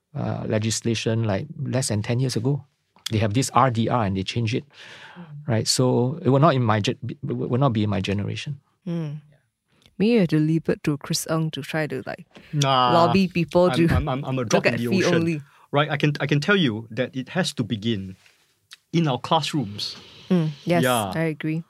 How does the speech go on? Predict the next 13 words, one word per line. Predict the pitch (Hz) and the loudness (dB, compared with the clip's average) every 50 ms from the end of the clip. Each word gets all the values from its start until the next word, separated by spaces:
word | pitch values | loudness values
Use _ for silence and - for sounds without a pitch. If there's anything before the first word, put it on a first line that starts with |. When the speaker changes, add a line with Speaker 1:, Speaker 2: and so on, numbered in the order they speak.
| _ - - | _ -4 0
Speaker 3:
In | 151 156 | 0 2
fact, | - 226 202 147 - _ _ _ _ - | 4 4 4 2 0 _ _ _ _ -2
I | 143 139 | 0 0
would | 135 143 147 147 | 0 0 -2 -2
say | - 202 208 190 | 0 2 2 4
that | 143 117 117 - - - - _ _ _ - - _ - | 2 2 0 -2 -8 -18 -20 _ _ _ -20 -18 _ -4
if | 147 139 139 | -4 -2 -2
you | 131 123 | 0 2
really | 135 165 190 226 | 2 2 4 4
want | 196 175 170 175 156 | 2 2 2 2 0
this | 156 147 - - | -2 -4 -4 -6
to | 120 104 | -6 -6
work, | 107 117 123 127 107 92 - | -4 -2 -2 -2 -2 -4 -10